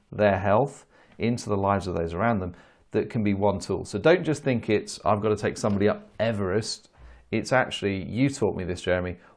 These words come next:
one tool can actually be an agent of transformation. And by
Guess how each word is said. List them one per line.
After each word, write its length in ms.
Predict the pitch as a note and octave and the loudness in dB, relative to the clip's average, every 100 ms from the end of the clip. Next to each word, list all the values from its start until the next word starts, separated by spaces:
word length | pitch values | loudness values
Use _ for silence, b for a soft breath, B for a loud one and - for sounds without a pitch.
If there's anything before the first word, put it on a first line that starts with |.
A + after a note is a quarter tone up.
| - | -2
one 280 | G#2+ C3 | 2 2
tool 480 | B2+ B2 G2 F2+ A2 - _ _ _ _ _ | 2 2 4 2 -2 -10 _ _ _ _ _
can 260 | B2 G2+ - | -4 -4 -4
actually 460 | A2+ - - A2+ | -4 -4 -6 -4
be 300 | G2 A2 G2 | -2 0 0
an 80 | F#2+ | 0
agent 340 | F#2+ G2 - - | -2 -4 -6 -10
of 100 | - | -8
transformation. 800 | A2 G2 - G#2 A#2+ - F2+ F2+ b b | -6 -6 -4 -4 -4 -4 -8 -10 b b
And 160 | - G#2 | -6 0
by 140 | G#2+ | 0